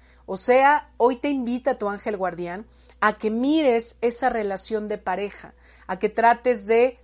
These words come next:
tomar esa relación de pareja para tu fortaleza con tu pareja o con la pareja que, eh, tengas, ¿no? En este camino de vida. Hola Liz, bonito día, un fuerte abrazo, ya compartí, ¿me puedes dar mi mensajito?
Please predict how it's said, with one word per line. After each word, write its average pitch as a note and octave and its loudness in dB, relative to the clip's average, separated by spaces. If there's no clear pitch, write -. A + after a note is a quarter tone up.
tomar A#3+ 4
esa A3+ -4
relación G3+ -6
de G3+ -6
pareja G3 -8
para A3+ 6
tu G#3 -6
fortaleza G#3 -2
con F#3+ -4
tu C#4 -8
pareja C4 2
o F#3+ -12
con G3+ -8
la G#3 -8
pareja G#3 -2
que, A3 2
eh, F3 -6
tengas, A3 4
¿no? G#3+ 0
En A3 0
este G#3+ -2
camino F#3+ -4
de F3+ -4
vida. E3 -10
Hola B3 8
Liz, B3+ 0
bonito B3 0
día, B3 4
un A#3+ -6
fuerte A#3 2
abrazo, A#3 4
ya A3 0
compartí, A3 -2
¿me B3 -2
puedes A3+ 0
dar A3+ 0
mi G#3+ -4
mensajito? A#3+ 0